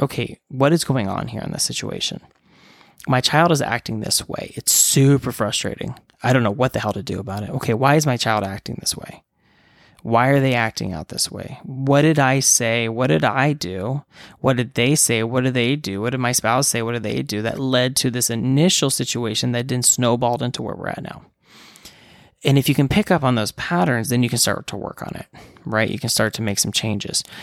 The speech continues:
Because again, parenting is a constant learning battle. You know, if you have multiple children, you can lo-, use what you learned on your first child for your second or third or whatever other child, but you still gotta learn how to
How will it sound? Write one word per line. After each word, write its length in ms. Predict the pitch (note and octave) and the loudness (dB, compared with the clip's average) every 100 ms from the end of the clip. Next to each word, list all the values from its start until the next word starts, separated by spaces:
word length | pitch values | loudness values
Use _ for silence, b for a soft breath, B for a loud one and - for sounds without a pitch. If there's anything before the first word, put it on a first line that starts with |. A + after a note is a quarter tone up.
| B | B
Because 260 | - - A#2+ | -6 0 0
again, 400 | A2+ C#3+ C3+ G2 - _ _ _ _ _ _ _ _ _ _ _ _ - | 2 2 2 0 -6 _ _ _ _ _ _ _ _ _ _ _ _ -6
parenting 480 | - D3 D3+ - E3 | 0 2 2 4 2
is 100 | B2+ | 2
a 60 | A#2+ | -2
constant 520 | - B2+ B2 - - | -2 -2 0 -4 -6
learning 540 | B2 A#2+ A#2 A#2+ A#2 | -6 -2 -2 -2 -4
battle. 480 | G#2 F3+ F2 F2+ - _ _ _ b b b b b b b _ _ _ - | -6 -8 -10 -14 -18 _ _ _ b b b b b b b _ _ _ 2
You 120 | D3+ | 4
know, 100 | B2+ | 4
if 80 | C#3 | 4
you 80 | |
have 100 | C3 | 2
multiple 380 | B2+ D#3+ C4+ D#3+ | 4 2 2 -2
children, 600 | - A2+ G#2+ A2 A2+ D3+ B B B B _ | 0 -2 -2 -2 0 0 B B B B _
you 140 | D3 | 0
can 220 | C#3 C#3+ | 2 4
lo-, 280 | C#3 D#3+ F3 - | 4 4 4 0
use 420 | D3 F#3 B3 G3+ | 2 4 4 2
what 180 | C#3+ - | -2 0
you 220 | C3+ A#2+ | 0 0
learned 500 | B2 C3+ D3+ C3+ B2+ | 0 2 4 2 0
on 160 | B2 A#2+ | 0 0
your 120 | A2 | 0
first 280 | - F3 - | 0 0 0
child 320 | A2 G#2+ A2 | -2 -2 -4
for 120 | - | -6
your 100 | G#2 | -4
second 320 | - A2+ A2 | -2 -2 -4
or 80 | G#2 | -6
third 300 | - A#2 A#2 | -2 -2 -2
or 280 | A2 A#2 B2+ | -6 -6 -4
whatever 360 | B2+ A#2 A#2 | -2 -2 -2
other 180 | A#2 B2+ | -2 -4
child, 360 | - - - C3+ | -6 -6 -8 -2
but 240 | C3+ A2 - _ _ | 0 0 -4 _ _
you 100 | C3+ | 2
still 220 | - G3 | 4 6
gotta 180 | E3 A2 | 4 2
learn 400 | G#2+ B2 C#3 C3+ | 0 2 4 4
how 140 | A#2+ | 0
to 160 | A2+ | -4